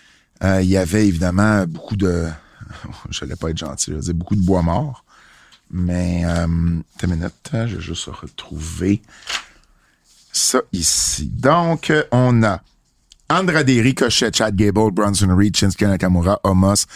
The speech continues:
les frères Creed, Ivar, Tozawa, Otis, J D McDonough, Apollo Crews,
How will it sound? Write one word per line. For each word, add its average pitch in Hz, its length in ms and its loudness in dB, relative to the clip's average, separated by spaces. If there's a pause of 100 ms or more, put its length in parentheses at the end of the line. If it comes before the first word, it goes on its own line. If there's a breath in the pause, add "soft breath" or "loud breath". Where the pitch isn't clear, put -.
(220 loud breath)
les 107 200 4
frères 98 280 -2
Creed, 101 340 2
Ivar, 101 520 2
Tozawa, 98 600 0
Otis, 101 420 0 (400 loud breath)
J 139 200 4
D 151 120 6
McDonough, 135 480 2
Apollo 123 340 2
Crews, 123 460 4